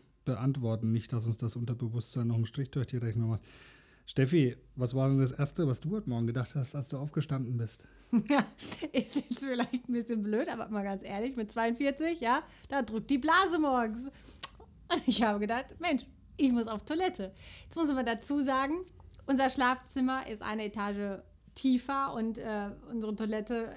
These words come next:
Speaker 2: also da müssen wir eine Etage für hochgehen. Und, äh, ja, so gerade morgens, ne, wenn man noch ziemlich müde ist und so, überlegt man sich schon noch, "Oh,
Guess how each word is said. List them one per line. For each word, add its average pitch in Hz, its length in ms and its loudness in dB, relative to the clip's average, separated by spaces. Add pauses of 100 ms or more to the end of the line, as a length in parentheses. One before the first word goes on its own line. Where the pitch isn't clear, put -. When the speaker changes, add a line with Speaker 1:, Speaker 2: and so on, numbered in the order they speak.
(100)
Speaker 2:
also 208 140 -4
da 208 80 0
müssen 214 320 0
wir 214 120 -4
eine 208 180 -4
Etage 202 280 -2
für 208 140 -2
hochgehen. 233 500 0 (680)
Und, 233 400 6
äh, 220 320 -2
ja, 233 240 4
so 214 120 0
gerade 233 260 6
morgens, 349 560 6
ne, 302 280 6
wenn 285 140 2
man 262 160 2
noch 247 300 0
ziemlich 359 480 4
müde 302 340 10
ist 285 240 -2
und 262 140 -2
so, 254 80 0
überlegt 240 340 2
man 247 100 4
sich 220 200 0
schon 226 160 2
noch, 202 240 0
"Oh, 196 320 2